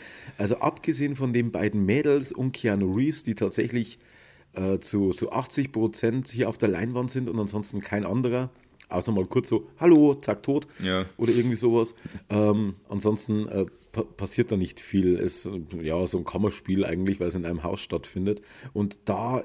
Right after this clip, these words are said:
Speaker 1: ist sie aber mir das erste Mal aufgefallen.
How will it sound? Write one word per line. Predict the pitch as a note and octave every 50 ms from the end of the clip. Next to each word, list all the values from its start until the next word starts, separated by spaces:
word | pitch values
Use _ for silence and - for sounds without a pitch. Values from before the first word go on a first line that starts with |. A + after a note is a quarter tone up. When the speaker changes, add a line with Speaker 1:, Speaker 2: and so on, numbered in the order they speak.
| - -
Speaker 1:
ist | - A2+ - - -
sie | - A2+ A2+ -
aber | F#2+ F#2 G2+ F#2+
mir | G2 F#2+ G2+ A2+ A#2+
das | A#2 G2+ F2 -
erste | - F#2+ F2 - - E2+
Mal | F2 F2 E2
aufgefallen. | - - F#2 G2+ G2+ - - A2 - - - D#2+ E2+ F2+ G2+ A2 A2+